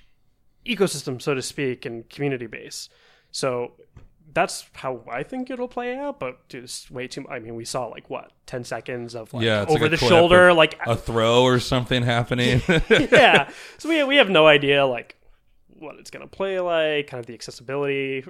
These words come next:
Speaker 1: for the game itself, any kind of, like, plan for whether it's, like, grassroots or just, like, publisher official event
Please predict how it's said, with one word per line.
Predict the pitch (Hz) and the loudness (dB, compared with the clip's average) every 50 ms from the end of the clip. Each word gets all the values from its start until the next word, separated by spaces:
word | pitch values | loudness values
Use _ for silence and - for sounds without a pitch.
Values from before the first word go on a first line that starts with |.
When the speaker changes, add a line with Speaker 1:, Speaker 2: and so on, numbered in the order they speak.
| - _ | -20 _
Speaker 1:
for | - - 139 | -10 -8 -8
the | 131 127 | -6 -6
game | 127 131 127 120 | -6 -8 -8 -8
itself, | 113 - - - 143 131 131 131 127 127 127 - 139 - | -10 -10 -6 -4 -2 -2 0 -2 -2 -4 -8 -12 -18 -12
any | - 131 131 127 120 | -10 -8 -8 -8 -8
kind | - 135 127 | -8 -10 -10
of, | 123 120 | -10 -12
like, | 113 _ | -14 _
plan | _ - 135 131 131 127 123 120 | _ -8 -6 -6 -6 -6 -8 -8
for | - 127 117 | -12 -14 -14
whether | 113 117 110 117 | -14 -14 -14 -14
it's, | - - - | -16 -16 -18
like, | - - - | -20 -20 -20
grassroots | - 135 127 123 - - 131 127 120 117 | -16 -14 -14 -14 -14 -12 -14 -12 -12 -12
or | 113 113 107 | -14 -16 -18
just, | 110 113 - - | -18 -18 -18 -18
like, | 123 120 _ - _ _ _ _ _ _ _ | -18 -18 _ -20 _ _ _ _ _ _ _
publisher | - 143 127 120 - 127 | -16 -14 -12 -12 -14 -14
official | 123 - - 123 - 131 123 120 117 127 - - | -18 -16 -16 -16 -14 -12 -12 -12 -14 -16 -18 -18
event | 123 131 120 113 113 110 - - - | -16 -14 -14 -14 -14 -16 -16 -20 -20